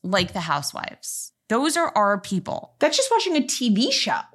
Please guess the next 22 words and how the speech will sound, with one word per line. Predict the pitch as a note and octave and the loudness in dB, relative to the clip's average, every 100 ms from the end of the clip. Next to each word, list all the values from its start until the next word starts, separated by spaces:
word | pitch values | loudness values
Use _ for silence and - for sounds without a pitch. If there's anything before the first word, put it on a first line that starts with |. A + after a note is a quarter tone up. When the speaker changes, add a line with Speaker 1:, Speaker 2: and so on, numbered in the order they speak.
| - _ | -20 _
Speaker 1:
But | A#3+ | 0
we | A#3 C4+ C#4+ | 4 4 4
talk | C#4+ - D#3+ E3+ | 2 -2 0 0
about | F#3 F#3 F3+ F3+ | 0 0 0 -2
them. | F3+ F3+ F3 | -2 0 0
We'll | D#3+ D#3 D3+ | 0 0 2
analyze | D3 D#3 D#3 D#3+ D3+ D3+ D3+ | 2 2 4 4 2 0 0
it. | D3+ C#3+ | 0 0
We'll, | D3+ C3+ | -4 -6
like, | A#2+ C#3 | -6 -6
get | C#3+ C#3+ | -8 -6
into | D3+ G3 F3 F3+ E3+ | 2 2 2 0 0
it. | E3 D#3+ - | 2 2 -2
We | F3 D#3 | -4 -2
think | F3 E3 C#3+ | 0 0 0
we | C3+ | 0
know | D3 F#3 | 0 -2
them | F#3 E3+ | -4 -4
personally. | E3+ D#3+ F3 D#3+ D#3+ D3+ D3+ D3 D3+ _ _ | -6 -8 -8 -6 -6 -6 -6 -10 -14 _ _
Speaker 2:
Well, | B3 | -2
I | F3+ F3 | 0 0
do. | G3+ | -4